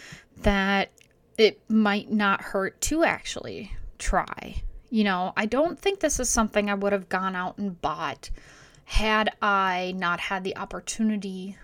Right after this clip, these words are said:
to, um, do a commercial or a reel for them, reel commercial, whatever you wanna say.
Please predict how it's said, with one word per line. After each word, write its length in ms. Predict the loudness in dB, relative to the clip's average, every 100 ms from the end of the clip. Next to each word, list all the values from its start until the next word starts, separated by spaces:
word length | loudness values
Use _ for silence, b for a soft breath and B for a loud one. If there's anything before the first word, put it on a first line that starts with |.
| b -16 -4
to, 600 | 0 2 2 0 -2 -4 -12 b b b _ -14
um, 340 | -10 -10 -10
do 240 | 0 2 2
a 40 |
commercial 460 | 2 0 0 -2 -2
or 220 | 2 4
a 60 | 4
reel 280 | 2 0
for 160 | -2 -2
them, 320 | 0 0 0
reel 260 | -2 -2 -2
commercial, 480 | -2 -2 -2 -2 -2
whatever 320 | -2 -2 -4
you 100 | -6
wanna 180 | -6 -6
say. 360 | -2 0 -2